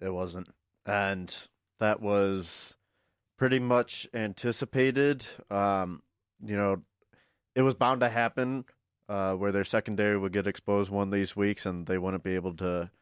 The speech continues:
find a way to win. It looked like a few times maybe they would, um,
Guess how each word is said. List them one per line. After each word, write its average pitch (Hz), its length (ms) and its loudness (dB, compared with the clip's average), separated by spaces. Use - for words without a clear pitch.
find 107 160 2
a 95 60 -2
way 98 100 0
to 95 120 -2
win. 101 260 0
It 95 100 0
looked 123 240 2
like 147 340 2
a - 60 -20
few 151 140 0
times 151 400 -2
maybe 135 200 -2
they 139 160 4
would, 139 360 2
um, 104 480 2